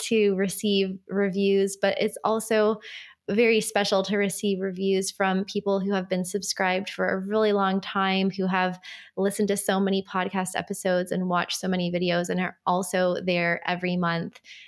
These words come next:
hanging out with me over on Patreon. And so you can join us on Patreon. It's only five dollars per month. And it's just a really cool community over there at patreon dot com slash traveling with Kristen,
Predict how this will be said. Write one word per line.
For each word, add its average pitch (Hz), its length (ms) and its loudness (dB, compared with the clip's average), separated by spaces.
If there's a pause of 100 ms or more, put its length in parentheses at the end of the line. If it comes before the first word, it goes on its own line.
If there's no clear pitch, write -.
(100)
hanging 202 360 2
out 175 180 2
with 170 220 -4
me 175 260 0
over 175 400 0
on 170 220 2
Patreon. 175 760 -2
And 175 140 -2
so 180 160 2
you 214 180 -2
can 349 160 0
join 226 240 4
us 208 160 0
on 190 140 2
Patreon. 185 580 0
It's 190 120 -4
only 233 200 2
five 185 340 0
dollars 180 440 2
per 180 240 -2
month. 175 480 0 (340)
And 180 340 2
it's 190 260 0
just 214 200 -4
a 226 100 2
really 190 320 2
cool 175 240 -2
community 175 560 0
over 175 280 -2
there 170 320 0
at 170 220 0 (140)
patreon 175 720 -2
dot 170 260 -2
com 175 440 0
slash 175 420 -2
traveling 175 400 -2
with 170 180 -4
Kristen, 202 720 0